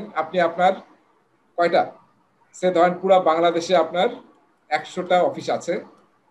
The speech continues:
এবং আপনি এই, এই ই-গভর্নেন্স সার্ভিসটা নিয়ে পুরো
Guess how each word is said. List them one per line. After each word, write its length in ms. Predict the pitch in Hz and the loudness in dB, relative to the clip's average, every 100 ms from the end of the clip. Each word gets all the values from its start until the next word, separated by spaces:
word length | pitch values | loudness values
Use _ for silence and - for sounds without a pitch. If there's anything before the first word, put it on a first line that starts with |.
| 143 | -6
এবং 180 | 143 147 139 | -2 0 -2
আপনি 220 | 139 170 269 - _ _ _ _ _ _ _ - | -4 -6 -6 -12 _ _ _ _ _ _ _ -2
এই, 240 | 165 170 - - - | 0 0 -2 -14 -4
এই 180 | 180 196 147 - _ _ | -2 0 -2 -6 _ _
ই-গভর্নেন্স 500 | 160 156 156 165 165 165 | -6 0 0 0 -4 0
সার্ভিসটা 460 | 147 147 - 165 | -2 -2 -4 -2
নিয়ে 220 | 151 156 190 | -2 -4 -4
পুরো 200 | - | -2